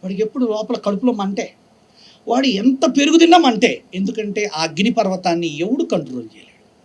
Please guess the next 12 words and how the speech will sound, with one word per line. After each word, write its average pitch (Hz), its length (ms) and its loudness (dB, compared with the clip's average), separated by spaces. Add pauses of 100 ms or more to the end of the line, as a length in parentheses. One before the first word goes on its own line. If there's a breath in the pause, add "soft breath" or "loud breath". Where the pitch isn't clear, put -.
(1080)
అది 160 120 -2
ఏడుపు. 147 320 -2 (760)
అల్సర్ 185 300 2
వస్తుంది, 170 300 -6 (380)
పుండ్లు 208 260 0
వస్తాయి, 180 340 0 (200)
పైల్స్ 202 360 2
వస్తాయి, 180 380 -2 (200 soft breath)
సోరియాసిస్ 247 680 2
వస్తుంది, 196 420 -4 (260 loud breath)
జుట్టు 180 280 0
రాలిపోతుంది. 202 760 2